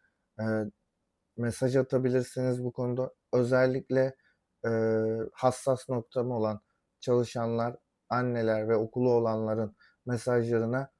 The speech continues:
olabildiğince hızlı dönüş yapmaya çalışıyorum. Çünkü onların dediğim gibi zaman sorunları var. Ben de bunu, eee, dikkate alarak onlara mümkün olduğunca hızlı bir şekilde cevap vermeye çalışıyorum.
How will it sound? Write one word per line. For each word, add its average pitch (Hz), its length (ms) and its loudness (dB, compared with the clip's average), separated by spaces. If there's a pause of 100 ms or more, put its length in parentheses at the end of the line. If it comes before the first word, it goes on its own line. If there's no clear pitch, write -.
(220)
olabildiğince 123 800 2
hızlı 113 440 -4
dönüş 107 300 -6
yapmaya 95 480 -8 (600)
çalışıyorum. 127 720 0
Çünkü 110 240 -8
onların 101 400 -6 (1000)
dediğim 110 320 0
gibi 98 140 -4
zaman 113 340 -2
sorunları 120 480 -2
var. 123 180 -2 (220)
Ben 120 220 0
de 104 120 -6
bunu, 110 340 -8 (160)
eee, 107 260 -4
dikkate 107 480 -4 (160)
alarak 120 440 2 (500)
onlara 123 540 0 (160)
mümkün 123 380 -2
olduğunca 101 680 -4 (320)
hızlı 117 300 2
bir 107 40 -4
şekilde 101 500 -6
cevap 110 360 2
vermeye 95 480 -6 (540)
çalışıyorum. 123 680 -2